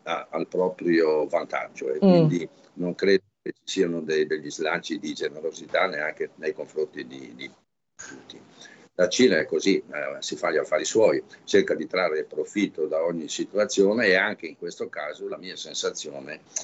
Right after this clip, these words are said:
Speaker 1: è che punti a avvantaggiarsi e punti ad avere, diciamo così, eh, la possibilità di, di guadagnare. E, e poi tutto il resto però,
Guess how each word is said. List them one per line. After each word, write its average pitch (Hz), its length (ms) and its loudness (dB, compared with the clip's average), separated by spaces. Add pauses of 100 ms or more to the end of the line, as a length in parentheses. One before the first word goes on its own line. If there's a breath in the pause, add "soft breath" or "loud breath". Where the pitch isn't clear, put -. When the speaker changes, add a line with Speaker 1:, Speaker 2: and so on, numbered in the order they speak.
(100)
Speaker 1:
è 87 160 2
che - 140 0
punti 80 600 0 (300 loud breath)
a 82 280 -4
avvantaggiarsi 73 1000 -2
e 65 120 0
punti 73 420 -2
ad 69 140 2
avere, 69 380 2
diciamo 69 460 -6
così, 69 360 -2
eh, - 680 -4
la 65 120 4
possibilità 71 760 4
di, 69 260 -4
di 69 140 -10
guadagnare. 67 800 -4 (420 loud breath)
E, 101 340 4
e 90 200 0
poi 117 340 4
tutto 92 260 -8
il 92 280 -2
resto 107 420 -2
però, 95 480 -2